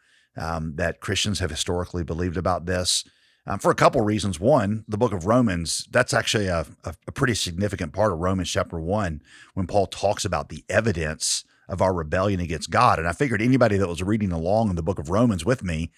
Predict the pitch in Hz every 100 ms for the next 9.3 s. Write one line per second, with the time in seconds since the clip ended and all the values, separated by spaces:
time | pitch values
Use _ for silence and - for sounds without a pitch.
0 | _ - 101 95 98 113 101 90 87 82
1 | 120 123 - 101 98 95 92 113 101 92
2 | - 104 - 101 117 107 85 101 90 120
3 | 120 - 90 76 117 87 92 113 113 87
4 | 98 110 107 90 87 110 104 92 - _
5 | _ _ _ _ - - 110 95 110 120
6 | 57 - - - - - 117 139 185 -
7 | 165 147 120 92 - 127 123 - - -
8 | 117 95 90 92 113 101 95 95 101 -
9 | 107 98 85